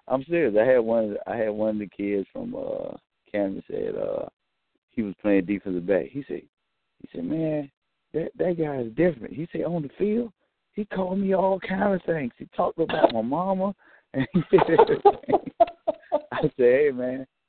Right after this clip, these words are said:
that's part of the game." I said, "He's trying to get you off your game where, you know, he can, he can do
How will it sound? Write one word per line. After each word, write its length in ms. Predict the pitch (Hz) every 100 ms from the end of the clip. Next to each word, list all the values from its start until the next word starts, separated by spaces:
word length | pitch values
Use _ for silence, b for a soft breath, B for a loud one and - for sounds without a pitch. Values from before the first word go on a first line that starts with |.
| _
that's 160 | 151 -
part 200 | 165 143
of 80 | 123
the 80 | 104
game." 440 | 170 127 392 262 110
I 100 | 123
said, 120 | -
"He's 140 | 131 135
trying 240 | 151 135
to 40 | 123
get 200 | 120 131
you 140 | 120 107
off 140 | 113 -
your 140 | 98
game 400 | 92 123 156 131
where, 280 | 110 107 92
you 160 | 113
know, 160 | 110 101
he 100 | 117
can, 240 | 110 101 - _ _ _ _
he 80 | 131
can 200 | 123 117
do 160 | 123